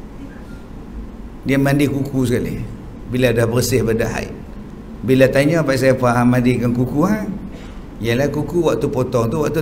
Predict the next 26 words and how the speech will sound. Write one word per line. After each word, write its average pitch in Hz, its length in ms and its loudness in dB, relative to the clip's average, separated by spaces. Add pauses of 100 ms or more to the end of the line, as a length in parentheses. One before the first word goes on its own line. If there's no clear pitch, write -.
tak 113 160 -2
bersih. 196 480 -2 (960)
Habis 120 160 2
tu 160 160 2
sekarang, 147 320 0 (160)
ni 170 80 2
nak 151 160 2
bagi 165 160 0
bersih 165 320 2
kuku. 170 560 -4
Nak 185 160 4
buat 156 160 4
apa? - 320 2 (1500)
Kuku 208 400 8
tu 175 80 6
nak 147 160 4
semayang, 135 480 4
kan? - 160 -2 (1400)
Ya, 214 160 10
nak 190 240 6
semayang, 151 400 4
makcik. 135 560 0
Makcik - 480 0
lah 113 160 2
kena 110 160 2
mandikan. 107 720 2